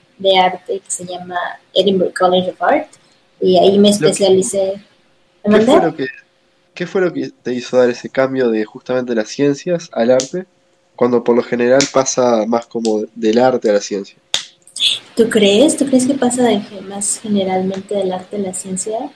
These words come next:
Speaker 2: Y creo que es un fenómeno capaz un poco curioso, porque uno por lo general dice, bueno, las ciencias tienen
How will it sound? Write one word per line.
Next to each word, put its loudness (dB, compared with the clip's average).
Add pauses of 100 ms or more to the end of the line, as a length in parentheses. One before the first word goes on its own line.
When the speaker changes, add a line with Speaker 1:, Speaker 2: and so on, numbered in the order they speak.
(1120)
Speaker 2:
Y -2 (360)
creo 6
que 2
es -6
un -2
fenómeno -4
capaz -2
un -10
poco -2
curioso, -2 (480)
porque 0
uno 0
por 0
lo 0
general 0
dice, -4
bueno, -4
las -4
ciencias -8
tienen -4